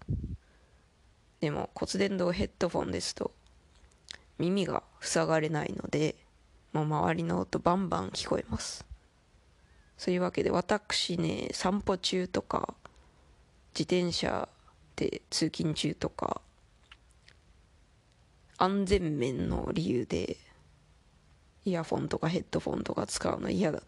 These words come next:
たんですけども、骨伝導ヘッドフォンではこの難点がクリアされますので、もう、骨伝導ヘッドフォン導入してからは、散歩中、通勤中、バンバン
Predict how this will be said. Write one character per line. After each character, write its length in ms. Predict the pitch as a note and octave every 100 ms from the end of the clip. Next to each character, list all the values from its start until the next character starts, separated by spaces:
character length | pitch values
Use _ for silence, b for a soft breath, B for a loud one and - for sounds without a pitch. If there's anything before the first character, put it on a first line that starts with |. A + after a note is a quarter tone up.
| -
た 100 | F#3+
ん 100 | G3
で 80 |
す 120 | F#3+ -
け 100 | -
ど 80 |
も、 140 | - - - B B -
骨 180 | - -
伝 180 | G3 G3
導 200 | F#3 F3+
ヘ 100 | F#3
ッ 60 | F3+ -
ド 100 | F3+
フ 140 | -
ォ 80 | -
ン 40 |
で 100 | -
は 100 | -
こ 160 | - F#3
の 240 | - F2+ - b b b b -
難 240 | E3+ E3
点 240 | D#3+ - F3+
が 200 | - - _ _ -
ク 120 | -
リ 140 | E3+ D#3+
ア 80 |
さ 140 | - -
れ 100 | -
ま 100 | -
す 160 | - -
の 120 | -
で、 180 | - - -
も 280 | - - -
う、 40 | - _ _ b b b b _ _ - _ -
骨 340 | - - G3+
伝 80 | E3+
導 160 | E3 F3
ヘ 120 | E3+
ッ 40 | -
ド 100 | E3
フ 120 | -
ォ 40 | F#3
ン 20 |
導 280 | E3+ F3+ F#3
入 120 | D#3+
し 140 | E3 -
て 120 | C#3+
か 140 | -
ら 80 | -
は、 200 | - - - - - - - -
散 300 | - D#3+ D#3
歩 140 | D#3+
中、 460 | - D3 D3 - -
通 240 | - D3+
勤 220 | - D3
中、 180 | D3+ D#3
バ 140 | - D#3
ン 120 | D3+
バ 100 | -
ン 180 | -